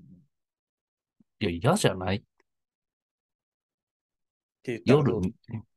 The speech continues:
Speaker 1: え？いや、そうしたらもう、俺がさ、ほら、片親育ちのみんな知ってるから、
Speaker 2: うん。
Speaker 1: それ言えないじゃん。「いや、それでも」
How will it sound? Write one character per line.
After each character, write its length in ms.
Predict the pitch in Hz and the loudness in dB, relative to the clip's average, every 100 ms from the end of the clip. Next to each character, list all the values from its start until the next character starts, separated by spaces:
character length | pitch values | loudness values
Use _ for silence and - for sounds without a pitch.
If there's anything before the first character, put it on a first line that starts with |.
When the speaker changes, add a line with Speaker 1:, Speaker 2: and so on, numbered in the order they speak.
| _ _ _ _ _ _ _ _ 107 - _ _ | _ _ _ _ _ _ _ _ -20 -20 _ _
Speaker 1:
え？ 60 | - | -2
い 20 | |
や、 140 | 95 | 0
そ 120 | 87 120 | 2 0
う 40 | |
し 60 | - | 0
た 80 | |
ら 40 | 113 | -2
も 140 | 90 | -4
う、 100 | 76 - _ _ _ _ - | -6 -14 _ _ _ _ 0
俺 220 | 107 123 | 2 2
が 80 | 113 | 2
さ、 120 | 90 | -2
ほ 80 | 85 | -6
ら、 80 | 87 _ _ _ _ _ _ _ | -12 _ _ _ _ _ _ _
片 340 | - - 95 87 | -4 -2 0 0
親 400 | 85 87 87 - _ | -2 -4 -6 -10 _
育 240 | - 98 87 | -4 -2 -2
ち 140 | - | -4
の 60 | 95 | -4
み 120 | 90 | -4
ん 20 | |
な 60 | 87 | -4
知 120 | - | -4
っ 40 | - | -2
て 80 | |
る 80 | 98 | -2
か 120 | - | 0
ら、 100 | 85 | -4
Speaker 2:
う 40 | 80 | -4
ん。 40 | - _ _ _ _ _ _ _ _ | -10 _ _ _ _ _ _ _ _
Speaker 1:
そ 80 | 110 | 0
れ 60 | |
言 200 | 92 98 | 2 2
え 40 | 104 | 4
な 120 | 101 | 2
い 40 | |
じ 60 | 85 | 0
ゃ 40 | |
ん。 20 | - _ _ _ _ _ | -8 _ _ _ _ _
「い 80 | 113 | 2
や、 160 | 113 87 | 2 0
そ 140 | 98 | -2
れ 120 | 107 | -2
で 140 | 101 | -2
も」 100 | 104 | -2